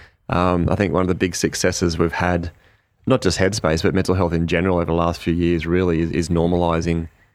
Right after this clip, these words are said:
um, that, you know, anxiety is a real thing for a lot of people. Um, depression is a real thing for a lot of people,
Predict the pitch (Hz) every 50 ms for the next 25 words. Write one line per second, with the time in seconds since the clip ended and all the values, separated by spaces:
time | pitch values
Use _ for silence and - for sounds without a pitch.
0 | _ _ _ - - 87 87 85 82 82 82 80 82 90 98 - - - - -
1 | _ _ _ _ _ _ _ - 95 90 85 87 - 87 90 90 82 82 85 80
2 | 82 82 82 80 - 87 101 135 120 95 85 82 - - 80 85 78 - 78 -
3 | - 85 85 - - - - - - 98 - - - - - - 82 85 82 80
4 | 85 - - 92 85 - 85 - - 95 101 110 101 92 87 82 - - 82 85
5 | 85 - 76 78 82 80 82 - 92 90 92 87 82 80